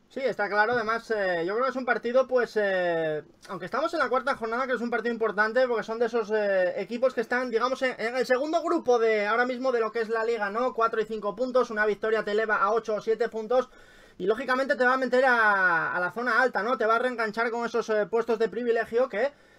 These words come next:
veremos a ver quién es el que, pues, eh,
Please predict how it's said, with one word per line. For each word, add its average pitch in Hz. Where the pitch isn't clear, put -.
veremos 220
a 208
ver 247
quién 220
es 220
el 208
que, 165
pues, 160
eh, 151